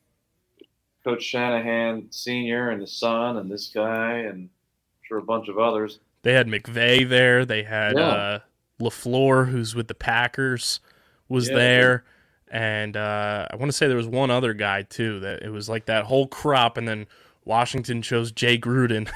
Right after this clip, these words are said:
Speaker 2: <laughs> to be their coach instead of
Speaker 1: Yeah.
Speaker 2: any of these young guys, and then they all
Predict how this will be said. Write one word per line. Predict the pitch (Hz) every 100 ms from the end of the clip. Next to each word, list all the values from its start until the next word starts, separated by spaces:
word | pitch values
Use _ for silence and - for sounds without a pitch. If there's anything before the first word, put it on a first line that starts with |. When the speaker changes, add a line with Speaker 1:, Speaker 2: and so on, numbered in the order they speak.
| -
Speaker 2:
<laughs> | - _
to | - 127
be | 117 117
their | 110
coach | 104 - 123 107 -
instead | 98 113 117
of | 117
Speaker 1:
Yeah. | 107
Speaker 2:
any | 113 117
of | 113
these | 107 107
young | 117 127
guys, | 117 101 107 107
and | 107
then | 107
they | 110
all | 110 110 110